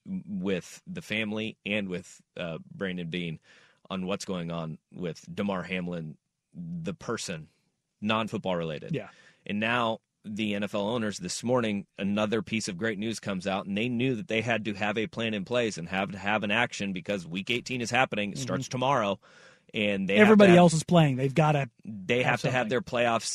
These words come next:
Speaker 1: s-, scenarios ready. We finally know what that is. And, um,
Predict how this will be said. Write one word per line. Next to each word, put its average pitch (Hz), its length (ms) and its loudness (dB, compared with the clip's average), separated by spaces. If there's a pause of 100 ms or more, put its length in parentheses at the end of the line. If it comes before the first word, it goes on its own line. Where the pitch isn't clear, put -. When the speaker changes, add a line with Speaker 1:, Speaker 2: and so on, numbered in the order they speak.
Speaker 1:
s-, 123 60 -6
scenarios 120 680 -2
ready. 123 520 2
We 107 440 -2
finally 117 480 0
know 117 180 6
what 101 300 0
that 113 200 2
is. 107 440 0
And, 101 440 2 (520)
um, 95 560 -2